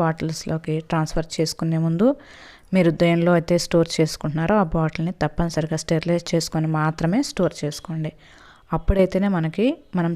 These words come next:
చేసుకున్నటువంటి ప్రోడక్ట్ అనేది ఎక్కువ కాలం నిల్వ ఉంటుందన్నమాట. ఈ చ్యవన్ప్రాష్ అనేది చిన్నపిల్లల నుంచి ముసలివాళ్ళ వరకు ఎవరైనా తినచ్చండి.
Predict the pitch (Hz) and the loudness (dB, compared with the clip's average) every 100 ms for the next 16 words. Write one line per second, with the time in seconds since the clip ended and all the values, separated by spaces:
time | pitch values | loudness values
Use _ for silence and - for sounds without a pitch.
0 | 165 175 175 - 170 170 165 - 170 165 | 2 2 2 0 -2 -2 -2 0 0 0
1 | 165 170 160 156 240 - 175 - 175 165 | -2 0 0 0 -2 0 -4 0 -2 0
2 | 156 170 247 190 165 165 160 160 156 156 | -2 0 2 2 2 2 0 -2 -4 -4
3 | 156 160 165 - _ - - - - - | -6 -6 -8 -10 _ -20 -20 -20 -20 -20
4 | - _ _ - _ _ _ _ _ _ | -20 _ _ -20 _ _ _ _ _ _
5 | _ _ _ 190 180 202 185 185 208 202 | _ _ _ 2 4 4 4 4 2 4
6 | 190 170 180 214 - 185 190 190 185 175 | 2 2 0 -2 -2 0 0 0 2 2
7 | 165 160 - 202 185 175 170 170 160 156 | 0 -4 -4 -4 -2 -2 0 0 0 -2
8 | 156 160 156 156 170 165 170 170 160 160 | -2 0 0 2 2 4 0 -2 -4 -4
9 | - 160 196 | -6 -2 -2